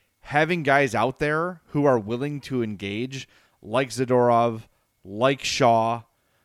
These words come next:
that teams know that those guys are there, right? Like, they know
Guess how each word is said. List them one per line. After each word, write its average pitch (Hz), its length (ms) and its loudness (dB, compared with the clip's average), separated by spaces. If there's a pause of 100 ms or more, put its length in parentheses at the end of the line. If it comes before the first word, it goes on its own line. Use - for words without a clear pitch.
(920)
that 156 360 0 (800)
teams 233 440 -8
know 151 280 2
that 143 160 0
those 139 220 0
guys 120 280 0
are 104 120 -2
there, 95 320 -4 (560)
right? 127 320 -2
Like, 120 220 -6
they 190 160 -2
know 131 640 2